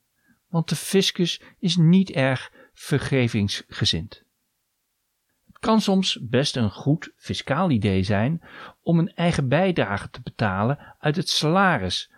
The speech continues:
van de directeur groot aandeelhouder. Met een beetje fiscale planning kunnen zo aardige voordelen worden gehaald. Kijk ook nog eens naar de oude premievrije pensioenpolis.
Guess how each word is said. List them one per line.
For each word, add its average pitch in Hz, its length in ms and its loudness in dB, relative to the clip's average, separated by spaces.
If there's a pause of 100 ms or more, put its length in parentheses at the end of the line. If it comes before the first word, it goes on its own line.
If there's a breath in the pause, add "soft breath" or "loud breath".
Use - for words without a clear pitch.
van - 280 0
de 101 100 2
directeur 95 420 0
groot 98 240 0
aandeelhouder. 90 640 -6 (1040 soft breath)
Met 190 120 2
een 185 100 6
beetje 220 320 4
fiscale 135 480 -2
planning 151 500 0 (320 loud breath)
kunnen 180 240 2
zo 151 280 0
aardige 175 420 0
voordelen 92 560 0
worden 85 220 -4
gehaald. 76 540 -12 (2000)
Kijk 165 280 -2
ook 196 200 0
nog 113 200 0
eens 180 360 -4
naar 107 200 -2
de 113 100 -2
oude 101 380 -2 (100)
premievrije 117 960 2 (240 soft breath)
pensioenpolis. 90 840 -4